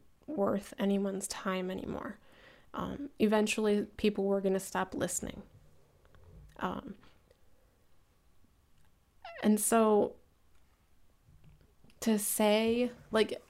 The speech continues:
I'm not saying that there aren't people out there that didn't do it for selfish reasons, but I think there's a lot of people out there that struggle with mental illness and suicidal thoughts that they just really don't wanna be a burden to their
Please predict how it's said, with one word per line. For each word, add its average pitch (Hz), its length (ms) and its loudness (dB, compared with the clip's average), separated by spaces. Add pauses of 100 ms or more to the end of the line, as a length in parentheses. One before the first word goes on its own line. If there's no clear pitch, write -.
I'm 226 180 2
not 233 220 4
saying 208 280 2
that 202 140 0
there 202 140 2
aren't 196 160 0
people 196 280 -4
out - 220 -2
there 196 240 -4
that 196 320 -6 (500)
didn't 214 300 0
do 202 160 2
it - 160 2
for 202 300 -2
selfish 196 580 -2
reasons, 196 560 0
but 190 340 0 (1000)
I - 40 -2
think 208 140 4
there's 208 180 2
a 190 40 -2
lot 202 200 0
of 202 60 -4
people 208 280 -4
out - 140 0
there 202 160 -2
that - 180 -6
struggle 202 540 0
with 202 340 0 (400)
mental 208 380 6
illness 202 420 2
and 196 240 2
suicidal 202 580 0
thoughts 185 460 -2
that 185 300 -4 (320)
they 202 100 4
just 208 300 0
really 208 240 4
don't 202 260 2
wanna 202 320 2
be 196 320 2
a 190 80 0
burden 202 440 -2
to - 120 -6
their - 180 -2